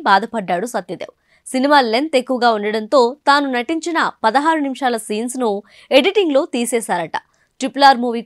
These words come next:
కోసం దాదాపు పది రోజుల పాటు షూట్ లో పాల్గొన్నాడట సత్యదేవ్. ట్రిపుల్ ఆర్ మూవీ రిలీజ్ అయ్యి ఇన్ని రోజులు గడుస్తున్నా ఆ విషయాన్ని సత్యదేవ్ ఇంతవరకు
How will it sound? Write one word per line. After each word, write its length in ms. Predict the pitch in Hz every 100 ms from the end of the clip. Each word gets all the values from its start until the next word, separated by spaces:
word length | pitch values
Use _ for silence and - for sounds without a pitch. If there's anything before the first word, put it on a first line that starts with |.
| 226
కోసం 240 | 214 349 466 277
దాదాపు 400 | 202 226 330 - 269 -
పది 180 | 220 254 269
రోజుల 240 | 285 302 285
పాటు 260 | 247 233 208 233 _ -
షూట్ 260 | 359 403 370
లో 60 | 330
పాల్గొన్నాడట 600 | 233 220 220 214 180 170 185 285
సత్యదేవ్. 380 | 233 190 - - _ _ -
ట్రిపుల్ 280 | 311 359 415
ఆర్ 120 | 381
మూవీ 180 | 359 311 254
రిలీజ్ 260 | 254 262 262
అయ్యి 160 | 226 262 - 233
ఇన్ని 180 | 277 349
రోజులు 260 | 302 269 269 233
గడుస్తున్నా 460 | 226 - 262 311 208 - 190
ఆ 40 | 196
విషయాన్ని 360 | - 294 285 262
సత్యదేవ్ 380 | 208 247 220 302 - 254
ఇంతవరకు 440 | 285 302 208 226